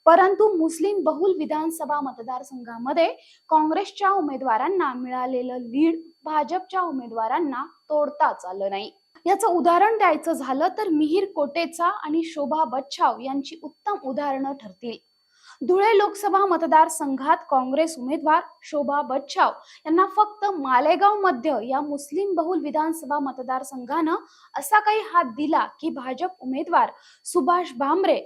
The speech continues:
यांना पाच विधानसभा मतदारसंघामध्ये घेतलेलं लीड मुस्लिम बहुल मतदारसंघातच तुटलं. ईशान्य मुंबईत भाजप उमेदवार मिहीर कोटेचा यांना अबू आझमी यांचे प्रभाव क्षेत्र असलेल्या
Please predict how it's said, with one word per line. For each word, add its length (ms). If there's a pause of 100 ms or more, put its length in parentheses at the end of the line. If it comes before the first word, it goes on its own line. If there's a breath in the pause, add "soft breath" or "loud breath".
यांना 320
पाच 540
विधानसभा 520
मतदारसंघामध्ये 1080
घेतलेलं 500
लीड 360 (400 soft breath)
मुस्लिम 460
बहुल 240
मतदारसंघातच 1120
तुटलं. 340 (720 loud breath)
ईशान्य 580
मुंबईत 400 (180)
भाजप 540
उमेदवार 640
मिहीर 420
कोटेचा 580 (100)
यांना 280 (180)
अबू 320 (100)
आझमी 580
यांचे 360
प्रभाव 340
क्षेत्र 400
असलेल्या 480